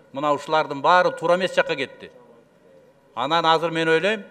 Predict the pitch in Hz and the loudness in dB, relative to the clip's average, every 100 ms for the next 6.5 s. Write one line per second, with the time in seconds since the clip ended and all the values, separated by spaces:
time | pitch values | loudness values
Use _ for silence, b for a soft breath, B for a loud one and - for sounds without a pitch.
0 | - - 120 139 160 - 180 180 160 175 | -20 -8 -2 -2 -2 -2 -2 -2 -6 -8
1 | 151 170 156 160 160 165 147 156 139 190 | -10 -4 -2 0 0 -2 -2 -6 0 0
2 | 185 - - - - 180 160 151 190 175 | 0 -8 -20 -20 -14 -8 -6 0 2 0
3 | - - - - _ _ _ _ _ 120 | -4 -16 -20 -20 _ _ _ _ _ 0
4 | 156 175 165 170 - 180 185 139 127 156 | 0 -2 -2 0 0 0 0 0 -4 -2
5 | 156 170 165 190 - 156 165 170 175 156 | -4 -4 -6 -8 0 0 2 2 2 0
6 | 143 147 190 233 | -2 -4 -4 -4